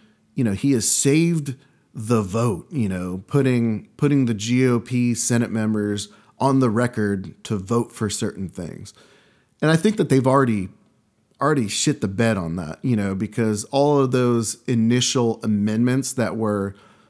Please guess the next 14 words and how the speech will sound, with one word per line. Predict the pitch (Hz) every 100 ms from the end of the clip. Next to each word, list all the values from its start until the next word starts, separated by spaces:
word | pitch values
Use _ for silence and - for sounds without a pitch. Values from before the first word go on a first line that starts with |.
| _
brought | - 117 110 110
up | 113 120 - _
by | - 113 107
the | 101
minor-, | 98 98 104 117 -
minority | 131 113 110 120 139
side | 135 151 143 143 143 - -
at | 120
the | 98
beginning | 101 117 120 139
of |
the | 139
impeachment, | 143 139 151 - 156 151 - - - _ _ _
um, | 120 113 107 98 92 92